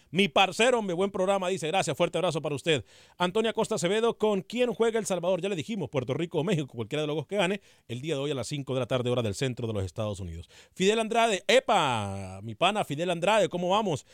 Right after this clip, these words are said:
Saludos, señores, me gusta que hablen de los jóvenes porque es nuestro futuro. Gracias, Fidel. Antonia Costa dice, arriba El Salvador. Armando Quiroz dice, vamos con la H, saludos de Dallas, Texas.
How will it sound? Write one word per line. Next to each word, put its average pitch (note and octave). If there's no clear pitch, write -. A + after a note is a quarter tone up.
Saludos, C#4+
señores, G#3+
me C3
gusta G#3
que D3+
hablen F#3
de E3
los C3
jóvenes E3+
porque C3+
es -
nuestro D#3+
futuro. G#2
Gracias, A2+
Fidel. E2+
Antonia D#3
Costa F3+
dice, E3+
arriba D#3+
El D#3
Salvador. D3+
Armando E3+
Quiroz F3
dice, E3
vamos E3
con E3+
la D#3
H, F#3
saludos E3+
de D3
Dallas, D#3+
Texas. F3+